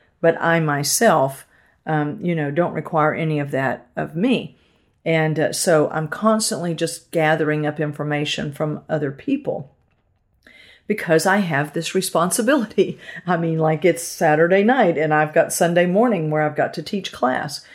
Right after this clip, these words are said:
And, and so we tend to have the objective is, is I just need to make sure that I fulfill my obligation. But is not our objective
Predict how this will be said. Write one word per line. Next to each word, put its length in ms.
And, 360
and 180
so 360
we 180
tend 400
to 640
have 300
the 140
objective 680
is, 260
is 160
I 160
just 340
need 340
to 140
make 260
sure 280
that 120
I 140
fulfill 600
my 340
obligation. 1040
But 220
is 280
not 360
our 280
objective 840